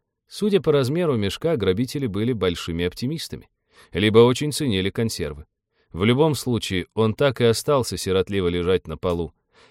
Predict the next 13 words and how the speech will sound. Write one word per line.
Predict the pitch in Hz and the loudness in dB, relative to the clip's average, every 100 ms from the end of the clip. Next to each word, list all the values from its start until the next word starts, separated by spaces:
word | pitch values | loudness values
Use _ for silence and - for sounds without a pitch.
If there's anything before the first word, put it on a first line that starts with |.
| - | -12
Космолётчики | - 127 160 208 - 156 | -6 0 4 4 2 -6
переглянулись, | 139 151 131 135 131 170 143 - - _ | -4 -2 0 0 0 0 -2 -4 -10 _
и | - 87 | -14 -4
пилот | 107 120 165 | 0 2 0
за | 110 | 0
могильным | 107 98 120 113 95 92 | 0 0 0 0 -2 -2
голосом | 120 131 - 107 - | -2 -2 -2 -6 -4
озвучил | 92 80 107 117 90 | -4 -4 -6 -6 -2
общую | 87 85 - 76 | -2 -2 -6 -10
мысль. | 73 - - _ _ _ _ _ _ _ _ _ | -10 -12 -16 _ _ _ _ _ _ _ _ _
«Ну | 76 87 98 | -8 -2 -2
всё, | 90 - 92 82 | -2 -2 -2 -2
козлы, | - 65 65 65 65 - - | -4 -10 -12 -14 -16 -18 -20